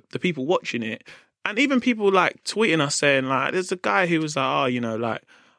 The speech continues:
I, I really enjoyed the show, you know, as a, as a young gay guy, I really, I really liked the show.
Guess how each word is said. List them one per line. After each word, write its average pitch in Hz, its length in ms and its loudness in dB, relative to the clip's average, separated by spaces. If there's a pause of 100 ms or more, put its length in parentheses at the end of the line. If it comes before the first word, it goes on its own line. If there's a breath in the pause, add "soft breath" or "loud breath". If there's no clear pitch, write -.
(140 soft breath)
I, 123 140 2 (120)
I - 80 2
really 135 380 4
enjoyed 120 320 2
the 110 40 -6
show, 117 460 2
you 110 60 -4
know, 107 140 -6
as 120 200 -6
a, 113 160 -4
as 117 140 -6
a 104 80 -6
young 117 320 -2
gay 117 240 0
guy, 110 340 -4 (640 soft breath)
I 120 100 4
really, 123 500 4
I 120 100 -2
really 120 320 0
liked 120 260 0
the - 80 -8
show. 120 400 0